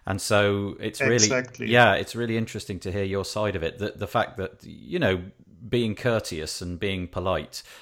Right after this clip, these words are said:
Speaker 1: and, um, you know, a-, asking, maybe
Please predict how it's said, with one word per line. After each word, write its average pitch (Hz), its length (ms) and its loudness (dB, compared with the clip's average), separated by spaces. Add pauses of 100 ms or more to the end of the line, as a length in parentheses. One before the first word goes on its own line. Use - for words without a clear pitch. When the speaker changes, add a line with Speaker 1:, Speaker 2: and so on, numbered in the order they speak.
(120)
Speaker 1:
and, 90 380 0
um, 87 460 0
you - 120 -2
know, 98 140 2
a-, 113 240 0
asking, 92 760 0
maybe 101 440 -4